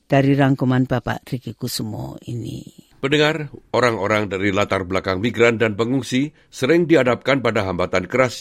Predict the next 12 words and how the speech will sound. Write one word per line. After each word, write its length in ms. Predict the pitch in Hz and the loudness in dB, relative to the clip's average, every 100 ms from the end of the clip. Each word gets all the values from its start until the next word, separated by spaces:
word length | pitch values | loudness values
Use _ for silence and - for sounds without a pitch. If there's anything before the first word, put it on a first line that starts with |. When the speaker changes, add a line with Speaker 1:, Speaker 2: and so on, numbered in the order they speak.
| 110 | -4
Speaker 2:
yang 160 | 98 | -4
mencegah 320 | 104 98 95 | -6 -2 -2
mereka 400 | 95 107 92 95 | 0 -2 0 0
mendapatkan 640 | 95 87 78 80 - 85 76 | 0 -4 -4 -4 -4 -8 -8
pekerjaan. 720 | 76 95 104 104 104 78 58 _ _ _ _ _ _ | -8 -2 0 0 -2 -2 -10 _ _ _ _ _ _
Sebuah 400 | _ 123 110 170 | _ -4 2 2
komite 480 | 175 147 131 123 135 | 2 2 2 2 2
yang 80 | 120 | 2
menyelidiki 640 | 113 110 107 98 95 120 | 2 0 0 -4 -4 -4
masalah 400 | 110 87 92 90 | -2 -4 -4 -4
itu 240 | 113 107 113 | -4 -4 -4
mengatakan, 720 | 90 90 107 98 90 117 127 | -4 -4 -6 -4 -4 -4 -6